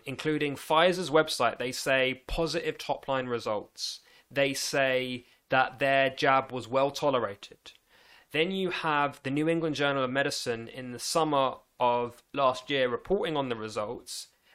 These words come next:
and they said that there were few serious adverse events and none were considered by the investigators to have been vaccine related.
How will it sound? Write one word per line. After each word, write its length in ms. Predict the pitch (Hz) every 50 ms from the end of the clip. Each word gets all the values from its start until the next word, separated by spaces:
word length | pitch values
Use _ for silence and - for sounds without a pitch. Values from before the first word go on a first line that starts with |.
| _ _
and 160 | 143 139 143
they 200 | 151 151 175 180
said 540 | - - - - 160 143 135 127 127 - - - _ _ _
that 140 | - 139 -
there 100 | 147 139
were 120 | 139 139
few 380 | 135 - _ 180 196 226 240 240
serious 500 | - - - 196 190 185 180 165 - -
adverse 400 | 151 - 131 135 135 131 - -
events 500 | 120 117 113 104 - - - - - - - - - _ -
and 320 | - 175 170 165 160 165
none 440 | 170 175 170 170 170 185 208 208 - -
were 140 | 151 156
considered 400 | - - 151 139 - 175 156 151
by 100 | 139 151
the 80 | 143 139
investigators 680 | 131 127 135 147 143 - - 131 123 123 123 127 123 -
to 100 | - 135
have 80 | 127 120
been 140 | 131 123
vaccine 320 | 117 127 113 - - 127 117
related. 480 | 110 110 110 117 110 - - _ -